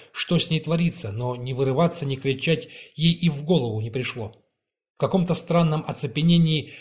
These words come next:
она позволяла герцогу ласкать себя, не отвечая ему, но и не сопротивляясь. Он что-то ей говорил, Соло пыталась понять, однако новизна ощущений и какой-то непонятный ужас,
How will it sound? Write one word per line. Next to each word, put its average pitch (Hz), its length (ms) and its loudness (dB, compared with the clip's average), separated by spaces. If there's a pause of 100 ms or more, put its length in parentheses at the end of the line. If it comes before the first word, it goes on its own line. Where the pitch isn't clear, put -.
(160)
она 156 260 2
позволяла 151 540 0
герцогу 139 460 -4
ласкать 143 460 -2
себя, 107 320 -6 (220)
не 135 80 -2
отвечая 135 460 -2
ему, 123 400 -6
но 127 200 -4
и 135 140 -6
не 135 120 -4
сопротивляясь. 131 840 -6 (600)
Он 185 200 6
что-то 175 320 0
ей 151 160 -2
говорил, 135 580 0 (200)
Соло 160 380 4
пыталась 135 420 -4
понять, 151 400 -2
однако 139 360 -4
новизна 139 460 -4
ощущений 135 840 -2 (160)
и 143 80 -6
какой-то 151 380 0
непонятный 147 640 -4
ужас, 156 420 0